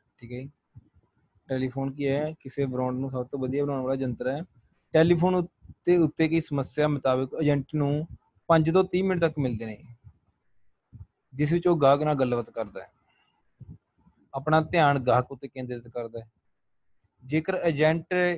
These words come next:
ਗੱਲਬਾਤ ਸਹੀ ਕਰੇ ਤਾਂ ਉਹ ਗਾਹਕ ਲਈ ਇੱਕ ਯਾਦਗਾਰ ਪਲ ਕੀ ਬਣਾ ਸਕਦਾ ਹੈ। ਮੰਨ ਲਓ ਇੱਕ ਸਹੀ ਤੁਹਾਡੀ ਗੱਲਬਾਤ ਹੋ ਰਹੀ ਹੈ ਇੱਕ customer ਨਾਲ, ਠੀਕ ਹੈ, ਤੁਸੀਂ ਉਸ ਨਾਲ ਕੀ ਇੱਕ ਯਾਦਗਾਰ ਪਲ ਬਣਾ ਸਕਦੇ ਹੋ।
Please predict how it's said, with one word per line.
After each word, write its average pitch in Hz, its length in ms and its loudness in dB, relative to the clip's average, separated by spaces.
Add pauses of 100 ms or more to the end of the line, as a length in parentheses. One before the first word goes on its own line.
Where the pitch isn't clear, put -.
(200)
ਗੱਲਬਾਤ 151 360 0
ਸਹੀ 143 240 -4
ਕਰੇ 143 280 -4 (120)
ਤਾਂ 147 120 -2
ਉਹ 143 220 -2 (240)
ਗਾਹਕ 139 720 -2 (480)
ਲਈ 139 160 -2
ਇੱਕ 147 120 -8 (120)
ਯਾਦਗਾਰ 139 380 2
ਪਲ 139 260 -4
ਕੀ 151 360 -6 (140)
ਬਣਾ 131 260 -6
ਸਕਦਾ 90 200 -20
ਹੈ। - 100 -20 (280)
ਮੰਨ 123 180 -6
ਲਓ 135 100 -2
ਇੱਕ 143 300 -10
ਸਹੀ 147 220 -8
ਤੁਹਾਡੀ 143 340 -6
ਗੱਲਬਾਤ 127 340 -6
ਹੋ 120 100 -10
ਰਹੀ 139 200 -8
ਹੈ 131 100 -8 (640)
ਇੱਕ 135 180 -20
customer 147 520 -10 (360)
ਨਾਲ, 135 280 -12 (500)
ਠੀਕ 131 200 -14
ਹੈ, 147 140 -8
ਤੁਸੀਂ 151 240 -12
ਉਸ 151 120 -8
ਨਾਲ 165 240 -6
ਕੀ 170 200 -12
ਇੱਕ 160 180 -8 (140)
ਯਾਦਗਾਰ 135 320 -2
ਪਲ 131 160 -10
ਬਣਾ 131 180 -8
ਸਕਦੇ 110 300 -14
ਹੋ। - 40 -20